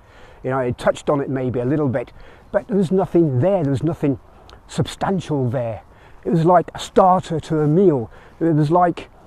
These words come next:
I don't know, you know, you know when, when you go onto, say, like, the History Channel or something like that,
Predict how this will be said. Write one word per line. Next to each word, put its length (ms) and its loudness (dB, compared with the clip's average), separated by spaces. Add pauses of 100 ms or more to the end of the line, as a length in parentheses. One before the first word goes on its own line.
(280)
I 80 0
don't 140 0
know, 280 0 (840)
you 80 8
know, 140 10
you 100 6
know 140 6
when, 240 6
when 140 6
you 120 6
go 160 4
onto, 260 0
say, 240 -2
like, 160 -2
the 80 -6
History 380 -2
Channel 300 -4
or 80 -6
something 320 -2
like 180 -2
that, 140 0